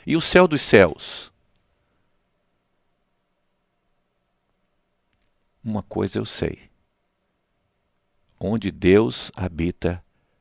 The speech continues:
é onde nós vamos estar com Ele. Apocalipse, capítulo vinte e dois, diz que nós vamos estar diante de Deus, onde Ele é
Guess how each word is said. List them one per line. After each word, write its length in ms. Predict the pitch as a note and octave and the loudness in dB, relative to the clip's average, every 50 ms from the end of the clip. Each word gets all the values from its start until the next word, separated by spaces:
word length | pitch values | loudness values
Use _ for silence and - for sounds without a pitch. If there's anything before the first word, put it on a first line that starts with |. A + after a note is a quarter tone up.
| _ _ _ _ _ _ _ | _ _ _ _ _ _ _
é 80 | - F#2+ | -4 -4
onde 240 | F2 F2+ E2+ - E2+ | -2 -4 -4 -6 -8
nós 180 | F2+ F2 D#2+ | -8 -8 -6
vamos 240 | D#2+ D#2+ D#2+ E2 C#2+ | -6 -6 -6 -6 -6
estar 380 | D#2 D#2+ - - - D2 D2 - | -8 -8 -6 -6 -6 -6 -6 -8
com 200 | - E2 D#2+ D#2+ | -10 -10 -10 -8
Ele. 300 | D#2+ - - - - - _ _ _ _ _ _ _ _ _ _ _ _ _ _ _ _ _ _ _ _ | -10 -10 -12 -16 -20 -20 _ _ _ _ _ _ _ _ _ _ _ _ _ _ _ _ _ _ _ _
Apocalipse, 920 | - G2 - - F2 - - F2 F2+ A2 C3+ - - - - - - - - _ _ _ _ _ _ _ _ _ _ _ | -12 -8 -4 -4 -2 0 0 2 4 2 2 0 -2 -6 -8 -6 -8 -8 -12 _ _ _ _ _ _ _ _ _ _ _
capítulo 500 | - A#2+ - - - G#2+ - - A2 G#2 | -14 -14 -6 -4 -4 -4 -2 -2 -4 -2
vinte 280 | F2 F#2 A#2 B2 - | -2 -4 -4 -6 -6
e 40 | - | -6
dois, 600 | - - G2+ G2+ G2+ G#2 - - - - - - - _ _ _ _ _ _ - - _ _ _ - | -2 2 4 4 4 4 0 -4 -8 -8 -10 -12 -16 _ _ _ _ _ _ -20 -20 _ _ _ -14
diz 420 | - F#2+ G2 G#2 G#2 G#2+ - - | -6 0 2 2 2 2 0 -2
que 80 | - - | -6 -6
nós 200 | E2+ E2+ D#2+ D#2+ | -4 -4 -2 0
vamos 260 | F2+ F#2 F#2 F2 D#2+ | 0 0 0 -2 -4
estar 360 | F2 - - - G2 F2+ F2+ | -4 -2 2 4 4 4 4
diante 520 | E2+ D#2+ F2 F#2 F#2+ G2 F#2 - - - - - - - - - - - - - | 2 0 2 2 2 2 0 -2 -6 -10 -10 -14 -20 -20 -20 -20 -20 -20 -12 -4
de 140 | G2 G#2 | -2 -2
Deus, 680 | G#2 F#2+ A#2 G#2+ F#2+ - - - - - - - - - _ _ _ _ _ _ _ _ _ _ _ _ _ _ _ _ _ _ _ _ - - | 4 6 6 6 6 6 2 -2 -4 -4 -4 -6 -10 -12 _ _ _ _ _ _ _ _ _ _ _ _ _ _ _ _ _ _ _ _ -8 -2
onde 320 | - F#2 G2+ F#2 F2 F2+ | 2 2 2 2 2 4
Ele 400 | F2 F2+ G#2 G#2 G#2 G#2 G#2+ - - _ | 6 6 6 6 6 6 4 4 2 _
é 200 | - F#2+ F#2 F#2+ | 2 4 4 4